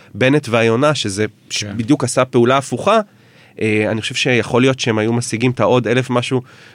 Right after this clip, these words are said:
Speaker 1: משהו קולות האלה, ואז שנינו לא היינו פה עכשיו.
Speaker 2: נכון.
Speaker 1: אה, ו-, וכולי וכולי.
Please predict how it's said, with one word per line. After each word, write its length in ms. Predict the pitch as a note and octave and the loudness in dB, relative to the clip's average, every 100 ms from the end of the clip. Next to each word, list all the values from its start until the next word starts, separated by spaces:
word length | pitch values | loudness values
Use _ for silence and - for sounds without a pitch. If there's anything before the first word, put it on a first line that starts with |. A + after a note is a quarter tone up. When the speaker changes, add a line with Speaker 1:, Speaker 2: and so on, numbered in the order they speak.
| _ | _
Speaker 1:
משהו 240 | A#2 B2+ A#2+ | -2 -2 0
קולות 200 | C#3+ E3 | -2 0
האלה, 160 | D#3+ C3 | 0 2
ואז 200 | A#2+ C#3 | 0 0
שנינו 300 | - C3+ C#3 | 0 0 2
לא 80 | B2+ | 2
היינו 220 | A2+ G2+ | 0 0
פה 120 | A2 | 0
עכשיו. 380 | - - G#2 C#3 | 0 -2 0 -2
Speaker 2:
נכון. 320 | G2+ - G2+ F#2 - - | -6 -14 -14 -14 -12 -4
Speaker 1:
אה, 220 | G#2 G#2 G2+ _ _ _ _ | 0 0 -2 _ _ _ _
ו-, 180 | - G#2 B2 A#2 | -6 0 0 0
וכולי 340 | B2 A#2+ D3 A#2 | -2 2 2 0
וכולי. 340 | A#2 G#2+ F#2 | -2 -4 -4